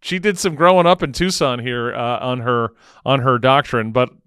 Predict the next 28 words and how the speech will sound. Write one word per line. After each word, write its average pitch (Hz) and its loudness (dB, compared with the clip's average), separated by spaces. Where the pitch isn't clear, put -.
the 151 4
other 349 6
one 170 4
is, 147 2
uh, 135 2
we've 175 0
had 160 4
what 147 2
we 139 0
call 127 2
Mexican 131 -4
American 117 -6
studies, 120 -6
and 220 6
I'm 320 4
fine 247 6
with 156 4
teaching 185 0
a 143 0
Mexican 156 2
American 139 2
experience 123 0
as 110 -2
part 139 0
of 117 -6
your, 110 -10
your 113 -14
education. 127 -10